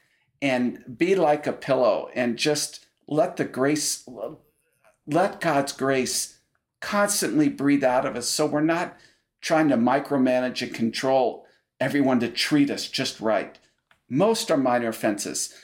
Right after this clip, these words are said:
but there are times when, uh, conflict, uh, becomes entrenched,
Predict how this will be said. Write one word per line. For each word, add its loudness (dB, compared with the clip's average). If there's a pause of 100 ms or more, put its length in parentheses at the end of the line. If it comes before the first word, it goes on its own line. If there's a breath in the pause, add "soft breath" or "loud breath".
(200 loud breath)
but -2
there 4
are -2
times -2
when, -2 (640 loud breath)
uh, -2 (100)
conflict, -2 (260)
uh, 0 (400)
becomes -2
entrenched, -6